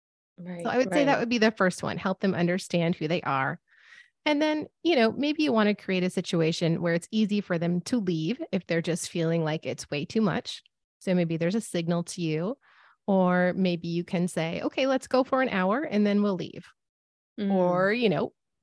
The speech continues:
Speaker 2: maybe at that hour you can decide to stay longer.
Speaker 1: Mm.
Speaker 2: And I think it's important.
Speaker 1: Yeah.
Speaker 2: Oh, go ahead.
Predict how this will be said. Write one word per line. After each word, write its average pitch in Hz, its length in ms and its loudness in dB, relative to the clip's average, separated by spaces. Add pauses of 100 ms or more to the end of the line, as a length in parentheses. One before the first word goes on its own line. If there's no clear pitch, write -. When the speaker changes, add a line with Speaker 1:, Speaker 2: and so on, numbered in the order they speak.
Speaker 2:
maybe 165 400 4
at 151 160 0
that 160 160 2
hour 175 180 2
you 202 140 -2
can 240 120 -2
decide 226 340 -4
to 233 60 -4
stay 220 200 -4
longer. 233 400 -8 (720)
Speaker 1:
Mm. 185 320 -6 (160)
Speaker 2:
And 214 100 2
I 220 80 4
think 226 140 4
it's 233 160 4
important. 208 320 2
Speaker 1:
Yeah. 185 100 -4
Speaker 2:
Oh, 262 40 -2
go 262 100 0
ahead. 208 160 0